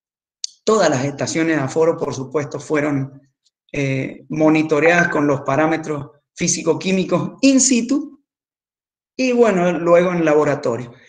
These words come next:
El muestreo hidroquímico, eh, eh, se, se efectúa en el terreno,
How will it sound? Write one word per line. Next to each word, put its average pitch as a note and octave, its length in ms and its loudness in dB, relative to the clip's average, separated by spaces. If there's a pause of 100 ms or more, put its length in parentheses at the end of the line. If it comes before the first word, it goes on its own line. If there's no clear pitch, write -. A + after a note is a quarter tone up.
(140)
El G3 200 0
muestreo G3 320 2
hidroquímico, B3 960 0 (140)
eh, D3+ 640 -10 (1000)
eh, - 560 -10 (1040)
se, C#3 1000 -2 (120)
se - 140 0
efectúa F3 380 0
en A3 80 2
el A3 100 0
terreno, D4 640 2